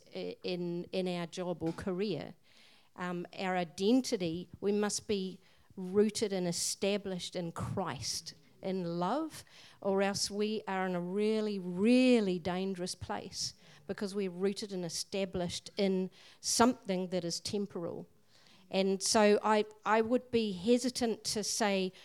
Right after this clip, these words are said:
this applies for this and this apply. I think the, the wholeness of our bodies being given as a living sacrifice kind of, um, explains that. It's all of my life, you know, in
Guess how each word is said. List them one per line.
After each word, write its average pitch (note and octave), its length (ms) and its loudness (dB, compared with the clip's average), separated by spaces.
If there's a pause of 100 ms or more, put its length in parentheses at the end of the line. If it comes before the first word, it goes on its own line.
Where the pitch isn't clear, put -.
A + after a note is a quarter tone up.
(240)
this A3+ 220 0
applies G#3 440 0
for G3+ 120 -10
this G3 240 -8
and F#3 140 -4
this G3 140 -4
apply. F#3+ 280 -6
I G#3+ 140 -2
think A#3 260 -4 (180)
the, F#3 140 -2 (540)
the F3+ 80 0
wholeness A#3 1040 2
of F3+ 420 -4 (420)
our F#3 380 0
bodies F#3+ 880 0
being F#3+ 320 -4
given G3 260 0
as F#3+ 160 -2
a F#3 60 -4
living F#3 280 -2
sacrifice G3 600 -6
kind G3+ 300 -6
of, F3 100 -4 (840)
um, E3+ 580 -4
explains G#3 760 -4
that. - 360 -12 (280)
It's F#3+ 180 -8 (100)
all G#3+ 360 0
of F3 200 -4
my F3 180 0
life, - 540 -6 (100)
you G3 120 -2
know, A3+ 320 0 (440)
in G3 160 2